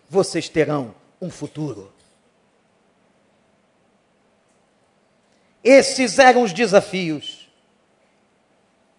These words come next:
que Neemias tinha diante dele para construir aquela cidade. Não era fácil. Não era fácil.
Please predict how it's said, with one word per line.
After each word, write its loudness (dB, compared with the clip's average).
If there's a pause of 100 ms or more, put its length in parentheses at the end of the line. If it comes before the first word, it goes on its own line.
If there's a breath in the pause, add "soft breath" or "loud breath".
(400)
que 2
Neemias 4
tinha 2
diante 0
dele 0 (1600)
para 6
construir -6 (1120)
aquela -4
cidade. -16 (240)
Não -8
era 0
fácil. -14 (1400)
Não -6
era 0
fácil. -10